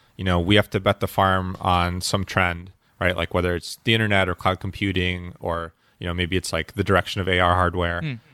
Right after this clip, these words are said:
Speaker 1: I think that can get people really
Speaker 2: Azure. Azure is a perfect example of this.
Speaker 1: Yeah.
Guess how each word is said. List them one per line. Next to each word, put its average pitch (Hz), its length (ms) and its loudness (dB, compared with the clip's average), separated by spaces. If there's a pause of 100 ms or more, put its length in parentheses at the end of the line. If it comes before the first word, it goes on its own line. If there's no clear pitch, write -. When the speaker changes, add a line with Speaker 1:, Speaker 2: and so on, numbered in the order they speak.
(280)
Speaker 1:
I 107 60 6
think 117 220 0
that 98 180 2
can 104 160 -6
get 104 160 0
people 101 380 0
really 95 500 2 (240)
Speaker 2:
Azure. 147 440 -4 (140)
Azure 156 280 -2
is 135 80 -14
a - 20 -20
perfect 117 320 -14
example 107 300 -18
of - 40 -20
this. - 260 -20 (200)
Speaker 1:
Yeah. 104 360 2